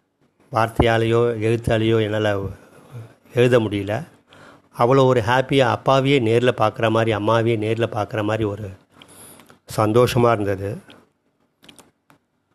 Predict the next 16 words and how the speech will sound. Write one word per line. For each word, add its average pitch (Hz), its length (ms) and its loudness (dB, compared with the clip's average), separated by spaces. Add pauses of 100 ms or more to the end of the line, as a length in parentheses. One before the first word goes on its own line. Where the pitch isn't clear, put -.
(1120)
லெட்டரை 110 240 -2
எழுதி 110 360 0
போஸ்ட் 113 340 0
பண்ணிட்டேன். 107 420 -4 (1120)
அப்பாவும் 123 560 2 (680)
அதை 107 280 -2
பார்த்துட்டு 117 500 0 (1500)
வீட்டுக்கு 127 340 2
லெட்டர் 107 280 2
எழுதி, 107 260 2
"இந்த 117 260 0
மாதிரி 107 220 2
லெட்டர் 107 320 0
வந்துச்சு" 98 280 -4
அப்படின்னு 101 340 -4
சொல்லிட்டு, 107 460 -8